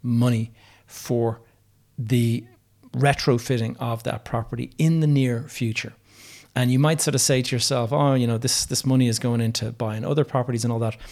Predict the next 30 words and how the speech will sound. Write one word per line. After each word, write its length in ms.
That's 200
all 140
fine 300
and 100
well, 200
but 140
you 200
will 440
have 360
to 300
do 460
these 280
upgrades 640
at 140
some 260
point 200
in 40
the 60
future. 360
So 140
you 140
better 240
be 120
building 400
a, 100
a, 280
a 80
fund 560
for 300
this. 340